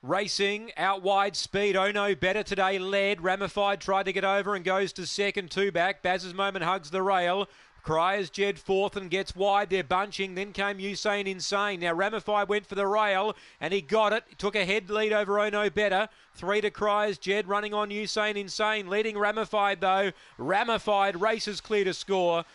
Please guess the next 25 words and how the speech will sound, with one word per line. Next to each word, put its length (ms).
Second 800
goes 380
to 340
Oh 120
No 200
Better. 300
Third 300
Usain 420
Insane. 680
Then 200
Cries 540
Jed. 340
Last 380
Baz's 400
Moment. 480
Time 280
here 300
is 120
around 340
twenty-three 560
twenty 340
for 140
Ramified. 680
Number 300
eight, 360